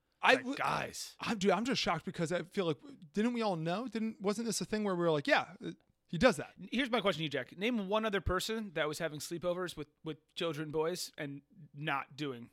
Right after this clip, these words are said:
Speaker 2: I can't think of anyone, Jack, 'cause it's never happened.
Speaker 1: I can't think of a single
Speaker 2: <laughs>
Speaker 1: person
Speaker 2: It's
Speaker 1: who's
Speaker 2: one of
Speaker 1: ever
Speaker 2: these,
Speaker 1: done
Speaker 2: like,
Speaker 1: that.
Speaker 2: what are we talking about?
Speaker 1: I can't think of a single
Speaker 2: Like,
Speaker 1: person.
Speaker 2: how is this, like, a, a, up for debate? I don't know. Maybe it is. Maybe we should <laughs> watch the documentary and we'll be convinced,
Speaker 1: And
Speaker 2: but
Speaker 1: also, this wasn't happening in, like, the sixties,
Speaker 2: No.
Speaker 1: where it was like, "Yeah, we didn't know back then."
Speaker 2: Yeah.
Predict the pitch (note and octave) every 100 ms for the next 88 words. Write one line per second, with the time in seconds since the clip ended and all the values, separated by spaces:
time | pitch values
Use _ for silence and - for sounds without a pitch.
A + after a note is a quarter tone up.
0 | _ _ _ _ _ _ F#3+ B3 G3 A3+
1 | G#3+ C#4+ F3 D#3 D#3 E3+ D3+ F#3+ E3 G#3+
2 | - - E3 F#3 G#3 A3 A3 - G#3 F3
3 | F#3 B3 - C#4 C#4 B3+ C4 A3+ G4 G#4
4 | F#4 E4+ E4+ G3+ D3 A2+ - A3+ A#3 A#3
5 | E3 - A3 A#3 G#3 C4+ E4 F4 C#4+ C#4+
6 | B3 A3+ G#3 F3 D#3 D#3+ F3 F#3+ G3+ A3
7 | F3 G#3 C#4+ D#3+ _ _ _ _ _ -
8 | G#3+ A3+ F3+ F3 B2 - A#3 E4 F#4+ F#4
9 | E3 F3+ G#3+ B3+ A#3+ - G3+ A3 D4 C4+
10 | G#3+ F3+ C4 F3 D#3+ F3+ F3+ F3+ A3+ D#3
11 | G#3 C4+ A#3 G#3+ A3+ B3 C#4 A3+ G#3+ A3
12 | A3+ G3+ F3+ E3+ D3 D#3+ D#3 C#3+ - G3+
13 | - - C3+ D3+ A3+ D#4+ G3 F3+ F#3+ F3+
14 | D3+ E3 D3+ B3 D4+ G3 G3+ B3+ A#3 D#4
15 | A#3+ E3 - D3 G3 C4 F3+